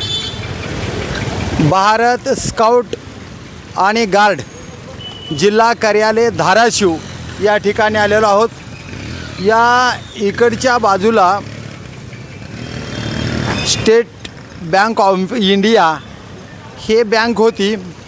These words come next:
आणि समोर राष्ट्रवादी काँग्रेस पार्टी जिल्हा कार्यालय धाराशिव अजित पवार गट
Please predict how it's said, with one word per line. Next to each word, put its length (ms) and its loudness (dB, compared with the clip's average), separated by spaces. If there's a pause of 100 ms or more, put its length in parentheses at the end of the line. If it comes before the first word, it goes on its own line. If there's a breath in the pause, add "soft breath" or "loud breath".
(580)
आणि 300 4
समोर 420 4
राष्ट्रवादी 920 2 (480)
काँग्रेस 520 4
पार्टी 520 2
जिल्हा 360 2
कार्यालय 560 4
धाराशिव 480 4
अजित 420 0
पवार 360 4
गट 260 2